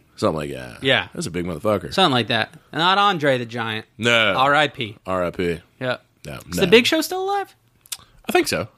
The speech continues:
Speaker 2: Probably.
Speaker 1: I would know if he was dead.
Speaker 2: You would know.
Speaker 1: I have his tattoo on my leg.
Speaker 2: Oh, okay.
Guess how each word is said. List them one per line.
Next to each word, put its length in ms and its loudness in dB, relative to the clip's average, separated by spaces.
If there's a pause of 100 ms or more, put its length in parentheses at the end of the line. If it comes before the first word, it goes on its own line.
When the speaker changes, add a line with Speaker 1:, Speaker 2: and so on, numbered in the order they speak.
Speaker 2:
Probably. 520 0 (380)
Speaker 1:
I 80 4
would 120 4
know 140 4
if 100 2
he 60 0
was 140 -4
dead. 300 -12 (180)
Speaker 2:
You 220 4
would 180 4
know. 340 -6
Speaker 1:
I 80 2
have 100 4
his 120 -4
tattoo 320 -4
on 80 -4
my 60 -8
leg. 300 -10 (280)
Speaker 2:
Oh, 260 -10 (420)
okay. 260 4